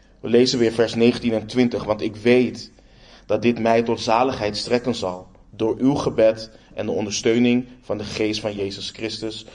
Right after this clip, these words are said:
overeenkomstig mijn reikhalzend verlangen en hoop dat ik in geen enkel opzicht beschaamd zal worden. Maar dat in alle vrijmoedigheid, zoals altijd, Christus ook nu groot gemaakt zal worden in mijn lichaam,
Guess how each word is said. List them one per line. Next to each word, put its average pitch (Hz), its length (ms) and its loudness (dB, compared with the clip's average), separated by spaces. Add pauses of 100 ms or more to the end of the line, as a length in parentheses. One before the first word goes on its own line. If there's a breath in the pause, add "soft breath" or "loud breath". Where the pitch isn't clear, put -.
(140 loud breath)
overeenkomstig 107 720 0
mijn 104 260 -4
reikhalzend 123 600 0
verlangen 101 500 -4 (300 loud breath)
en 101 180 -8
hoop 107 460 2
dat 104 160 -4
ik 104 100 -8
in 104 100 -6
geen 104 240 -6
enkel 143 300 0
opzicht 104 440 -4 (340 loud breath)
beschaamd 113 500 0
zal 101 180 -2
worden. 95 280 -8 (640 loud breath)
Maar 104 100 0
dat 107 140 2
in 107 220 -4
alle 139 240 6
vrijmoedigheid, 113 720 0
zoals 92 320 -6
altijd, 107 680 2 (320)
Christus 113 500 -6
ook 110 200 0
nu 117 560 0 (340 loud breath)
groot 113 380 2
gemaakt 101 320 -2
zal 101 160 -2
worden 98 260 -4
in 101 100 -6
mijn 95 180 -6
lichaam, 98 400 -8